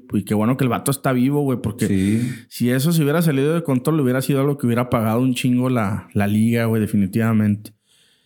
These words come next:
Speaker 2: Yo
Speaker 1: Y
Speaker 2: por eso ya esa madre se la retiré a mi hijo, güey. Mi hijo llegó un momento de su vida, corta vida, seis años, siete años, güey, me pidió en Navidad un traje de los Seahawks con todo y casco.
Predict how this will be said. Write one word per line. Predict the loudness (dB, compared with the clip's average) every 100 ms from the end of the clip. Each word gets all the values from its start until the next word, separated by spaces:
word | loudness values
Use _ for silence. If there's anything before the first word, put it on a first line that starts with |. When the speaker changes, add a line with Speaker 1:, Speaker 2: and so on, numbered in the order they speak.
| _ _ -4
Speaker 2:
Yo | 0
Speaker 1:
Y | 0
Speaker 2:
por | 0
eso | 0 0
ya | 0 2
esa | 2 0 2
madre | 2 2 2 0 2 2 0
se | 0 0
la | 0 0
retiré | 0 -2 -2 0
a | 0
mi | 0 2
hijo, | 0 0
güey. | 0 0 0 2
Mi | 0
hijo | 0 0
llegó | 0 0 0
un | 0
momento | 2 0 0 0
de | 0
su | 0
vida, | 0 0 0 -2 -4 -12 _
corta | -2 -2 0 0
vida, | 0 0 0 -2 -8 _ _ _ _ _ _ _ _ _ _
seis | 0 0 2 0 0 2 2 2
años, | 2 2 2 2
siete | 0 0 0
años, | 2 2
güey, | 2 0
me | 0 0
pidió | 0 0 0
en | 0
Navidad | 0 0 0 -2 -4 -14 _ _ -6
un | -4 0
traje | -2 0 0
de | 0
los | 0 -2 0
Seahawks | -2 0 0 0 0 -4 -4 -4
con | -2 0 0
todo | 0 0
y | -2
casco. | -2 0 -2 -4 -8 -8